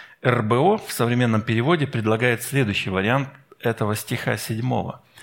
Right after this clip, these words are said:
"Близится конец всему, так будьте разумны и трезвы". Прошу обратить внимание только на "трезвы",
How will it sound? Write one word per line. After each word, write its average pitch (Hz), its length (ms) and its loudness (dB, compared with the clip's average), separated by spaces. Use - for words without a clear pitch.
"Близится 120 640 2
конец 98 500 0
всему, 131 640 0
так 113 220 -2
будьте 110 460 -2
разумны 151 720 0
и 131 160 0
трезвы". 101 640 -2
Прошу 107 300 0
обратить 139 380 2
внимание 127 340 2
только 131 400 0
на 120 260 2
"трезвы", 117 800 0